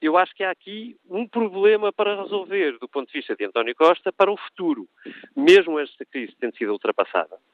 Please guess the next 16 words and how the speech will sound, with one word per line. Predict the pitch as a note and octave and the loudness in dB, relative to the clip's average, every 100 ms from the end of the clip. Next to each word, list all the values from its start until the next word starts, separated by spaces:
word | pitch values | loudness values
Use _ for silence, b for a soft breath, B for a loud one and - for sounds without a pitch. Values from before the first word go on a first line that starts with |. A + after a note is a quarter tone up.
| B B B - | B B B 2
Eh, | A#2 A#2 - | 6 6 6
parece | D3 D#3+ C#3 - | 6 6 2 -8
mais | A#2+ D3 E3 | -8 -6 -6
ou | D3 C#3+ | -6 -8
menos | C#3 B2 - | -8 -10 -6
claro | B2 B2 C3 F3 F3+ | 2 2 2 -4 -8
que | - | -6
António | D3 D3+ D3 | -4 -4 -4
Costa | E3+ D#3+ D#3+ - | -4 -2 -2 2
vai | D#3+ D#3+ - | 2 2 -2
ter, | G3 F3 A2 F#2 - _ _ - | -2 0 -2 -8 -20 _ _ -4
depois | D3 G3 F#3+ | 0 4 2
das | C#3+ C3 | 0 -8
eleições | C3 - A#2+ G#2 | -8 -6 -10 -10
legislativas, | G2+ G2 G#2 - C3 D#3+ F3+ F#3 - - - | -14 -8 -6 -4 -6 -6 -8 -8 -10 -14 4
eh, | C#3+ C3+ B2+ | 6 6 4